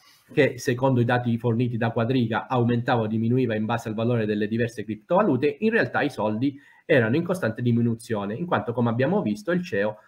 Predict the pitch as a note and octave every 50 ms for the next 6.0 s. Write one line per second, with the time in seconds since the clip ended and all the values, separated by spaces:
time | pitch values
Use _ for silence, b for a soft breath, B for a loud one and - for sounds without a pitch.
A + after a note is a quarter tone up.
0 | B B - C#3 - - F3+ D#3 B2+ A2 A2 A2 G#2 G#2 G#2+ A2+ A2+ - - _
1 | _ _ _ _ _ _ _ - D3 C3+ C3 C3 D3 D3 D#3+ E3+ D3 A#2 G#2+ G#2
2 | - A2+ - C#3+ C#3 C3+ C3+ C3+ D3 D3 C#3+ F3 F#3 F3+ F3 G#2+ G#2 - - -
3 | - A2+ A2+ G#2+ A2 A2 - A2 G#2 G#2 G2+ G2 - - A2+ A#2 - - - G3+
4 | D#3+ - D#3+ B2 A2+ A2 A2+ A2+ A#2 A#2+ B2 C#3 B2 B2 - C3 A#2+ - A2 G#2
5 | G#2 G#2+ G#2+ G#2 G#2 G2+ - - G#2+ G2 - - D#2+ - - - _ G#2+ - -